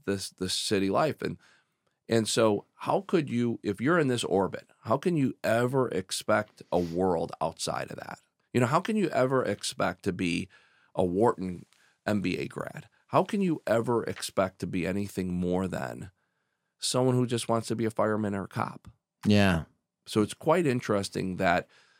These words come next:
Speaker 1: you know, me and my brother, my brother is a, is a very high level executive of American Family Insurance.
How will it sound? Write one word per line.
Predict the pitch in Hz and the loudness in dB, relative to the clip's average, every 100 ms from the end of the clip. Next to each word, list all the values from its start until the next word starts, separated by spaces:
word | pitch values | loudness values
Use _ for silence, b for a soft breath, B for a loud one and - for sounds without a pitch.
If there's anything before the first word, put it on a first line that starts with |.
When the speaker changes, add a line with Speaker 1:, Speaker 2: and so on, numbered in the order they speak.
| _ 117 | _ 2
Speaker 1:
you | |
know, | 110 | 4
me | 120 | 6
and | 131 | 6
my | 117 | 4
brother, | 110 110 104 | 4 4 4
my | 104 | 0
brother | 101 117 117 110 | 4 6 6 6
is | 104 95 | 4 2
a, | 98 92 - | 0 0 0
is | 92 | -2
a | 92 | -2
very | 90 107 110 | 0 2 2
high | 104 101 | 2 2
level | 101 95 95 | 2 0 -2
executive | 90 101 92 87 | -2 -4 -2 -6
of | 85 | -4
American | 85 82 85 | -4 -4 -4
Family | 90 85 80 | -4 -4 -4
Insurance. | 85 - 127 123 117 - | -6 0 2 2 -2 -8